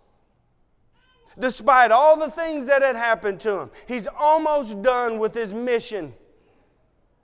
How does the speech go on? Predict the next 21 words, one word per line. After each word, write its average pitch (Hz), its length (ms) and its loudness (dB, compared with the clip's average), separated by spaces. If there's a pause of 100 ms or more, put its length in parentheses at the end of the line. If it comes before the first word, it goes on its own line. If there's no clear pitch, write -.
(280)
All 320 240 8
of 311 120 -4
the 285 100 -6
things 285 380 -4
that 254 160 0
have 240 120 -2
been 247 220 -4
done 240 260 -4
for 240 220 -2
him. 220 80 -2
And 220 80 -2
in 220 140 -2
Luke 277 240 -6
twenty-two, 269 720 -4 (160)
twenty-three, 269 560 -2
thirty-four, 262 600 2
he 240 100 -8
says, 214 260 -4
"Father, 262 420 -2
forgive 254 540 -4
them, 240 440 -4